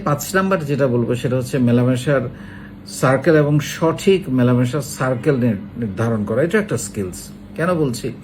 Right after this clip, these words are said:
আমরা আসলে প্রতিদিন কার সাথে উঠা বসা করি,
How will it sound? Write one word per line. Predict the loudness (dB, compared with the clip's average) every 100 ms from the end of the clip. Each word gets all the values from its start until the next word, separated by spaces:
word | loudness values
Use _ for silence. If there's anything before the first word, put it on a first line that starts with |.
| -18 -18 -18 -16 -6
আমরা | 0 4 4
আসলে | 2 2 2 2 -2
প্রতিদিন | -4 0 0 0 0 -4 -8 -4
কার | -2
সাথে | 0 0 2 2
উঠা | 2 0
বসা | 0 -2
করি, | -2 0 0 0